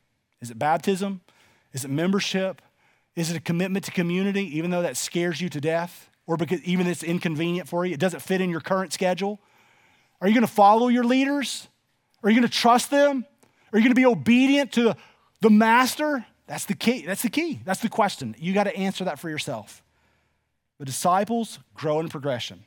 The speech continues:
The second thing is the disciples share the good news. We saw clearly that they were called not just to leave their boats and their nets to become fisher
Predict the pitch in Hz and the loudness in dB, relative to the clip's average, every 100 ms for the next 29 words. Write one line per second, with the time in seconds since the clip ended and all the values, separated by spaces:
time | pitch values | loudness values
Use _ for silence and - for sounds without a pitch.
0 | - 135 - 202 233 226 233 240 247 190 | -14 -4 0 2 2 0 0 2 0 -4
1 | 151 - 190 208 214 - - 180 170 165 | -6 0 2 2 -2 -6 -4 -2 -2 -4
2 | 139 147 123 151 127 135 95 - - _ | -6 -6 -4 -4 -4 -4 -6 -16 -20 _
3 | _ _ _ _ _ _ _ - 180 - | _ _ _ _ _ _ _ -6 -4 2
4 | 214 - 240 247 175 156 165 185 175 - | 2 2 0 0 0 -4 -2 -2 -4 -2
5 | 208 180 196 208 214 - 165 185 220 196 | -2 0 0 0 -2 -2 -2 0 0 -2
6 | 160 175 147 180 202 196 175 160 175 202 | -2 -4 0 2 2 -2 -6 -2 0 0
7 | 160 - - 143 180 170 190 - 165 | 0 -6 -12 -6 -4 0 -2 -2 -8